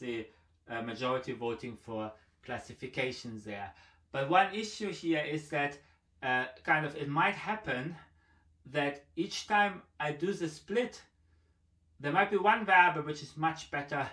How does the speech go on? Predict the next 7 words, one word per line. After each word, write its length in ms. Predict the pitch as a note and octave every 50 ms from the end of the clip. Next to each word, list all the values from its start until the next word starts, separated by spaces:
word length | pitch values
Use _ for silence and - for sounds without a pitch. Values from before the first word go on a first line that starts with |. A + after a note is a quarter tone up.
| - _ _ _ _ _ _ _ _ C#3+ A#2+
than 400 | C3+ C3 B2+ B2+ C3 C3+ B2+ B2 - _ _ _ _ _ _ _
all, 360 | C#3+ C#3 C3+ C3 B2+ B2+ B2+ B2+ B2 - - _ _ _ _ _
uh, 340 | C3 B2+ A#2+ A#2+ A#2+ A#2+ A#2 A#2+ - - - _ _ _ - - _ _ -
the 220 | B2+ A#2+ C#3+ D3+
others 480 | D3+ D3+ D3 D3 C3 A#2 A2 - - - _ _ _ C3+ B2
there. 320 | B2+ C3 B2 A#2+ G#2 G#2+
So 460 | A2 - - - B2+ C3 C3 C3+ C3+